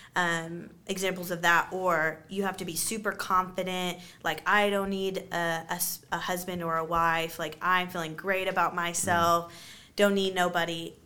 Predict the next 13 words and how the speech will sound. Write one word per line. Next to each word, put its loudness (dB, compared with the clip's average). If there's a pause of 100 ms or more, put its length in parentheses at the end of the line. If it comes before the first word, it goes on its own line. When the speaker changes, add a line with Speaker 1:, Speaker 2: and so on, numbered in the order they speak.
(100)
Speaker 1:
Um, 2
but 2
I 6
think -6
there 0
can -8
be -6 (440)
a -2
both. -8 (240)
You -8
can -12
be -10
confident. -14